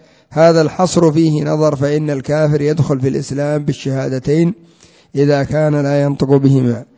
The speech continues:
فإن كان ينطق بهما دخل في الإسلام بالتوبة مما أوجب كفره". هنا مسألة نشير إليها، لأن بعضهم الآن لو جاء رافضي يسلم،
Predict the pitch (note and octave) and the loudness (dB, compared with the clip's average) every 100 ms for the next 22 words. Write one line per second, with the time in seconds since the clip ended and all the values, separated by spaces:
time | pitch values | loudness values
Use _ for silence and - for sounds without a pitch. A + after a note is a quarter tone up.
0 | _ _ - C#3 C#3 D#3 D#3 D3+ D#3 D3+ | _ _ -4 -2 0 2 2 2 0 -2
1 | C#3+ D3 D3 D3 D3 C#3+ D3 D3 C#3+ C#3 | 0 2 2 2 0 -2 -4 -4 -2 -2
2 | C#3 C3 C#3 D3 C#3+ C#3+ - D3+ D3 C#3+ | -4 -6 -4 -2 0 -2 0 0 2 2
3 | C#3+ C#3 D3 D3 C#3 C#3 C3+ C#3 B2+ C#3 | 0 0 0 -2 0 0 0 -2 0 2
4 | C#3+ A2+ - _ _ _ _ _ _ _ | 2 2 -4 _ _ _ _ _ _ _
5 | _ - D3+ D3+ F3 D#3+ D#3 D#3+ C#3 D#3 | _ -6 -2 0 0 -2 -2 -2 -2 -2
6 | D3 C#3 C#3 B2+ B2 - _ _ _ _ | -2 -2 -2 -4 -6 -14 _ _ _ _
7 | _ _ _ - C#3+ D#3 D#3 D#3+ E3 D#3+ | _ _ _ -2 0 2 0 0 0 0
8 | D3 E3+ F3 - _ D3 C3+ D#3 E3+ F3 | 0 -2 -4 -10 _ -12 -8 -4 -4 -6
9 | - _ _ _ _ _ _ _ _ - | -10 _ _ _ _ _ _ _ _ -4
10 | D#3 D#3 F3 F#3+ F#3+ F3 F3+ D#3 F#3 F3+ | 0 0 2 0 0 2 0 0 -2 0
11 | F3 E3 C#3+ B2 | 0 -2 -4 -6